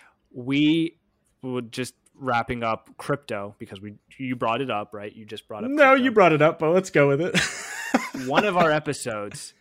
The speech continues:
Speaker 1: and I can't remember, I think this might have been a video episode, like, one of the first video episodes
Speaker 2: Mm-hmm.
Speaker 1: we did,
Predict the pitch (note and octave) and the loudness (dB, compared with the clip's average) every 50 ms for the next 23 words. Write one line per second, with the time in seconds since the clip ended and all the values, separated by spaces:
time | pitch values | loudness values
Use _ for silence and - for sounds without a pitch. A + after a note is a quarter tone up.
0 | _ _ _ - C3 C3 B2+ B2 - - D3+ E3 F#3 F3 D#3+ D3 C#3 C3+ C3 C3+ | _ _ _ -6 -4 -2 -4 -4 -4 -4 -4 -4 -2 -2 -2 -2 -2 -2 -2 -2
1 | C3+ - A#2 A2+ - _ D#3+ F#3 G3+ - - C#3+ - C3 B2 B2 B2+ B2+ A#2+ A#2+ | -2 -4 -6 -8 -8 _ -8 -8 -6 -6 -6 -6 -6 -4 -4 -2 -2 -2 -4 -4
2 | A#2+ A#2 A2+ A2 A2 A2+ - _ _ _ _ _ _ - C3+ B2 A2+ G#2 B2 C#3+ | -6 -8 -8 -8 -10 -14 -18 _ _ _ _ _ _ -10 -10 -10 -8 -6 -4 -2
3 | D3+ E3 C#3 A#2+ A2 G2+ - G#2+ G#2 - - G#2 G2+ G#2 G#2+ G#2 - - A#2+ A#2+ | 0 0 0 0 -2 -4 -8 -12 -16 -14 -14 -14 -12 -12 -12 -12 -12 -10 -10 -10
4 | A2+ A2+ G#2+ - - C3 C3 C3 B2 A#2+ A#2 B2 B2 A#2+ A2+ A2 A2 C3 B2 A#2+ | -10 -12 -12 -12 -10 -8 -8 -8 -8 -10 -10 -8 -6 -6 -6 -6 -6 -4 -4 -4
5 | A#2 A#2 C#3+ - G#2+ G2 - - C3 B2+ A#2+ A2+ A2+ | -4 -4 -6 -8 -10 -16 -12 -8 -6 -4 -4 -4 -6